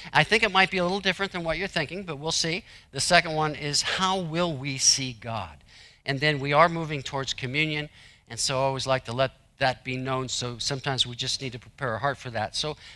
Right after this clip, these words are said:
let's go back and look at these one at a time. What does it mean to be pure in heart? And I think first we need to look at the word purity, and then we need to look at the word heart. Um, it's not rocket science, but let's just go back and, and do this. So what does it mean to be pure?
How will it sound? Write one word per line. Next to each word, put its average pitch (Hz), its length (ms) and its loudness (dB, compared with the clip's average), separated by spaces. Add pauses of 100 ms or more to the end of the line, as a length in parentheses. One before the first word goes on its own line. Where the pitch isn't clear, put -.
let's 240 200 2
go 247 120 0
back 175 280 8
and 156 120 0
look 175 160 2
at 165 80 2
these 151 180 2
one 160 160 2
at 180 120 -2
a 175 60 0
time. 135 300 0
What 185 80 0
does 254 160 -2
it 226 100 -2
mean 135 300 -2
to 127 100 -4
be 123 180 -8
pure 185 540 0 (320)
in 143 140 -4
heart? 117 480 0
And 131 100 -4
I 147 80 4
think 156 260 -6
first 165 300 0
we 151 120 -2
need 147 100 -2
to 135 80 -4
look 147 180 -2
at - 60 -16
the 139 100 -12
word 120 220 -8
purity, 240 440 2 (360)
and 131 140 -6
then 127 240 0
we 131 80 -2
need 120 160 -2
to 117 80 -10
look 107 180 -8
at 110 80 -14
the 104 80 -20
word 98 220 -14
heart. - 460 -8 (600)
Um, 98 280 -6 (180)
it's - 160 -6
not 131 120 0
rocket 151 300 6
science, 151 260 4
but - 140 -12
let's 135 180 0
just 143 200 -2
go 143 100 -4
back 127 260 4
and, 113 140 -8 (340)
and 123 200 -4
do 147 160 2
this. 120 160 -2
So - 240 4
what 196 100 4
does 247 140 2
it 185 120 2
mean 160 220 4
to 151 80 -2
be 131 160 -2
pure? 101 440 -2